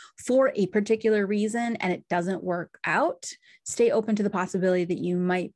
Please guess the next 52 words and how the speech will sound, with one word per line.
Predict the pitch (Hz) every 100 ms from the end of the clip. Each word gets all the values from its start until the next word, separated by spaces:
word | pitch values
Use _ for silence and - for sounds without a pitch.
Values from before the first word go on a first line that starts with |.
| -
be | 185 175
drawn | 160 165 175 180 190 196
to | 196
that, | 165 160 160 - - - -
not | 190 -
for | -
the | -
purpose | - 170 -
of | 156 165
that, | 247 240 - - - _ -
but | -
for | -
the | 170
purpose | 175 - 165
of | 147
something | - - -
else. | - - -
And | 190
this | 190
is | 196
what | 175 160
had | 156
happened. | 170 165 - -
I | -
was | 175
drawn | 180 196
to | 269
this | 277
bookstore. | - 185 - 190 180 185 - _ _ _
It | 185
was | 185
one | 170 190 214
on |
the | 247
list | 220 175 180
that | 165
I |
was | 165
like, | 156
"I | 165
feel | -
like | 185
I | 156
really | 160 214 226
have | 220
to | 214
go | 190 175
to |
this | 165 160 -
one." | - 143 196 - - - - _ _ -
But | 175 208
yet | 196 214 196